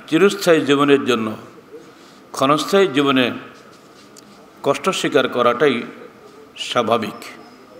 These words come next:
জিবরিল এসে আল্লাহ রসুলকে একদিন বলছেন, "হে মোহাম্মদ, এসমা শেতা, যতদিন চাও তুমি দুনিয়ায় বসবাস করো, মনে রেখো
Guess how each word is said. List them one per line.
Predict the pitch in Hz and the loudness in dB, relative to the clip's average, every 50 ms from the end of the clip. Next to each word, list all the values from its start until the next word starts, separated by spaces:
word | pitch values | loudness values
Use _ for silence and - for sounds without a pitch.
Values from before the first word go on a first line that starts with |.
| - - - - - - - - - - - - - - - - - - - - - 110 | -20 -20 -20 -20 -20 -20 -20 -20 -20 -20 -20 -20 -20 -20 -20 -20 -20 -20 -20 -18 -8 -4
জিবরিল | 123 143 143 160 190 214 202 | -4 -2 0 0 0 2 2
এসে | 190 - - 175 | 0 2 2 2
আল্লাহ | 156 156 156 156 147 | 2 4 4 2 2
রসুলকে | 139 - 170 160 156 151 156 151 | 2 0 0 -2 -2 0 2 2
একদিন | 139 117 120 135 139 117 | 2 0 -2 -6 -6 -4
বলছেন, | 107 120 143 147 143 135 110 98 - - - - - - - - - - - - - - - - - - - - - - - - - 113 | -2 -2 -2 0 0 -2 -4 -4 -8 -16 -20 -20 -20 -20 -20 -20 -20 -20 -20 -20 -20 -20 -20 -20 -20 -20 -20 -20 -20 -20 -20 -16 -6 0
"হে | 117 127 135 131 123 107 107 113 | 2 4 4 4 2 0 -4 -6
মোহাম্মদ, | 113 101 101 104 110 110 123 139 - - - - - - - - - - - - - - - - - - - - - - - - - - - - - - - - - - - | -6 -8 -6 -8 -6 -4 -4 -4 -4 -8 -14 -18 -20 -20 -20 -20 -20 -20 -20 -20 -20 -20 -20 -20 -20 -20 -20 -20 -20 -20 -20 -20 -20 -20 -20 -20 -20 -20 -20 -20 -20 -14 -6
এসমা | 127 170 185 - - 156 156 156 143 | -4 -2 -2 -2 0 0 2 2 2
শেতা, | - - - - - - - - - - - - - - - - - - - - - - _ - - - - - - - - - - 110 | 0 -4 -6 -8 -10 -12 -16 -18 -18 -20 -20 -20 -20 -20 -20 -20 -20 -20 -20 -20 -20 -20 _ -20 -20 -20 -20 -20 -20 -20 -20 -20 -16 -4
যতদিন | - 135 135 135 151 147 165 185 185 180 175 135 | 0 0 2 2 2 2 0 0 0 -2 -6 0
চাও | - 151 156 170 175 | 2 2 4 4 2
তুমি | 170 - 156 160 156 | -2 -4 -4 -4 -4
দুনিয়ায় | 131 135 143 147 147 139 | -2 -2 -2 -2 0 -2
বসবাস | 131 135 135 143 139 135 - - | -2 -2 -2 -2 -2 -2 -2 -2
করো, | - 135 117 101 - - - - - - - - - - - - - - - - - - - - - - - - - - - - | -2 -4 -4 -4 -6 -12 -18 -20 -20 -20 -20 -20 -20 -20 -20 -20 -20 -20 -20 -20 -20 -20 -20 -20 -20 -20 -20 -20 -20 -20 -16 -8
মনে | 120 123 131 139 | -2 0 2 4
রেখো | 147 156 151 - 127 | 4 2 2 0 -2